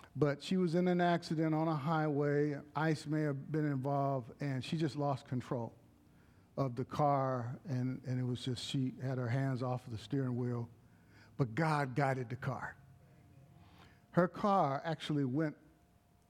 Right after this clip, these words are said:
under, she just, like, went back. I think her seat actually went, if I remember correctly,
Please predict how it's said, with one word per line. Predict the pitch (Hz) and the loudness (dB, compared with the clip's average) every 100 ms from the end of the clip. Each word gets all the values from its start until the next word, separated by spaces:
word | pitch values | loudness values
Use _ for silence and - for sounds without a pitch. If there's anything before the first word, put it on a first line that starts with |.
| _ - | _ -2
under, | 180 202 196 156 | 0 0 0 0
she | 131 196 | 0 0
just, | 175 151 - | 0 -2 -2
like, | 156 117 | -2 0
went | 135 180 147 | -2 -2 0
back. | 151 117 - - - _ _ _ _ _ _ - | -2 -2 -12 -20 -20 _ _ _ _ _ _ 0
I | 147 | 0
think | 156 170 - | 2 0 0
her | 123 143 | -4 -4
seat | - - - 214 185 - | -2 -4 2 2 0 -2
actually | 151 151 - 147 135 131 - - | -2 -2 -2 0 0 -2 -6 -4
went, | 143 143 - - | -2 -2 -4 -8
if | 127 | -4
I | 147 | -2
remember | 139 139 160 | 0 0 0
correctly, | 143 151 131 135 | -2 -4 -4 -6